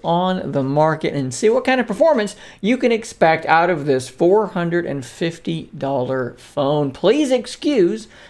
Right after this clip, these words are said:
my poor performance. I grew up using buttons and not screens to play games on. Now, to try and at least partially make up for what are certainly going to be my own deficiencies, I'm going to be using this Anker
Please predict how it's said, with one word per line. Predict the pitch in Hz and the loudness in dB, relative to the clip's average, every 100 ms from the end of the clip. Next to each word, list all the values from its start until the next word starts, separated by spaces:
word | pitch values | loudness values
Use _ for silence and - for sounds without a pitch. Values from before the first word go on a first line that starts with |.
| _ | _
my | 151 143 127 | -4 -4 -2
poor | - 214 220 | 2 2 2
performance. | 180 - 220 233 - | -2 0 2 2 0
I | 190 208 233 | 2 2 2
grew | 190 202 196 | 4 4 6
up | 196 - | 4 0
using | 160 165 151 143 135 127 | -2 -2 0 -2 -6 0
buttons | - - 165 170 185 | 0 2 -2 -4 -4
and | - 185 196 | -6 -4 -2
not | 208 - | -4 -8
screens | - - 233 240 190 190 | -14 -8 -6 -4 -6 -8
to | - | -8
play | 240 233 | -6 -6
games | 156 170 254 | -6 -10 -10
on. | 139 120 - - | -10 -12 -6 0
Now, | 202 | 0
to | 220 226 | 2 0
try | 262 294 | 2 4
and | 277 269 | 4 4
at | |
least | 262 240 - | 4 2 0
partially | - 302 370 - 190 170 196 | 2 4 2 2 4 4 4
make | 208 220 | 4 4
up | 262 302 | 4 2
for | - 208 190 | 0 2 4
what | 185 208 | 4 4
are | - 185 | 4 2
certainly | - 302 349 311 202 | 2 0 0 0 0
going | 147 143 147 | 2 2 0
to | 139 | 0
be | 147 | 2
my | 139 175 | 4 4
own | 247 | 2
deficiencies, | 147 - 294 - 160 143 160 | 2 2 0 -2 -4 -4 -2
I'm | 175 | 0
going | 240 | 0
to | 277 | 0
be | 214 | -2
using | 196 185 180 170 - - | -2 -2 -4 -6 -16 -12
this | 147 175 - - 151 | 0 0 0 0 2
Anker | 165 165 165 151 | 2 2 2 4